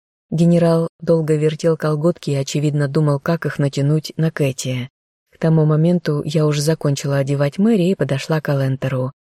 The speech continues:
Мужчина сразу же передал инициативу мне и поднял на руки Мэри, заговорив с ней ласковым голосом. «Ты моя умничка», ворковал он. «Какая молодец! Скоро будем с тобой бегать на перегонки».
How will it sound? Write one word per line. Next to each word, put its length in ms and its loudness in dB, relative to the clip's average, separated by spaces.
Мужчина 440 2
сразу 340 0
же 200 -2
передал 440 0
инициативу 680 -2
мне 340 2
и 100 0
поднял 460 2
на 220 0
руки 260 -2
Мэри, 480 -2
заговорив 680 0
с 120 -8
ней 220 2
ласковым 600 0
голосом. 680 -2
«Ты 260 2
моя 380 0
умничка», 1000 0
ворковал 800 0
он. 240 0
«Какая 500 -2
молодец! 960 0
Скоро 520 0
будем 320 0
с 80 -6
тобой 360 0
бегать 400 0
на 140 0
перегонки». 960 -2